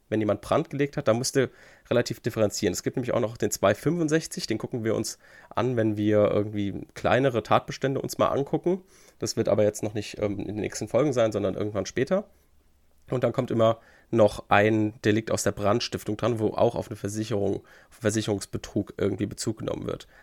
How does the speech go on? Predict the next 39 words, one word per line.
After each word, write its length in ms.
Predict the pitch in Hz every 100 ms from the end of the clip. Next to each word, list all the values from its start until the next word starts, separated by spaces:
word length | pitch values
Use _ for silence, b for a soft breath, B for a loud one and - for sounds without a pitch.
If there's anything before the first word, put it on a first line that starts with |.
| b
Dann 140 | 117
müsst 160 | 135 -
ihr 20 |
auf 80 | 101
diese 240 | 139 139
drei 500 | - - 101 123 131 b b b _ -
Tatbestände 640 | 117 - - - 113 113
müsst 220 | 107 -
ihr 100 | 71
achten. 180 | 69 -
Also 140 | 107
zwei 240 | 101 - 90
dreiundsechzig 640 | - 110 131 131 - -
Absatz 320 | - - 95 -
drei 280 | 107 95 -
Nummer 220 | 104 98
fünf, 360 | - 170 208 - b b
dann 160 | 110 104
den 120 | 101
zwei 400 | - 104 95 - _ _
fünfundsechzig 1040 | - 156 170 175 165 180 - - 196 - - - _ _ _ -
und 440 | 135 147 - - _
dann 220 | - 117 -
ist 160 | -
das 160 | 117 -
noch 80 | 113
der 80 |
Paragraph 360 | 104 104 98 - -
dreihundertsechs 640 | 101 98 107 - 95 -
b 480 | _ - 107 127 147 - _
Absatz 520 | - 110 - 101 - -
zwei 480 | - 107 104 120 143
Nummer 340 | - 113 107 104
zwei. 320 | - 87 92
Hier 120 | 104
geht 160 | 104 98
es 120 | -
nämlich 200 | 113 104
darum, 320 | 95 104 104